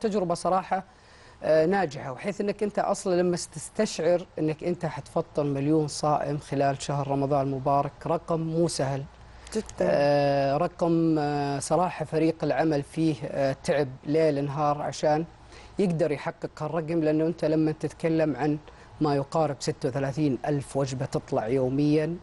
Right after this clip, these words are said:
Speaker 1: آه، فيها عمليات توزيعية كبيرة جدًا، فيها استعدادات،
Speaker 2: أكيد.
Speaker 1: آه، لوجستية عالية جدًا،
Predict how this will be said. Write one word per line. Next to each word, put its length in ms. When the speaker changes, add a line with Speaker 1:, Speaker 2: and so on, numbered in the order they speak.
Speaker 1:
آه، 400
فيها 360
عمليات 600
توزيعية 600
كبيرة 560
جدًا، 520
فيها 220
استعدادات، 680
Speaker 2:
أكيد. 120
Speaker 1:
آه، 100
لوجستية 720
عالية 580
جدًا، 540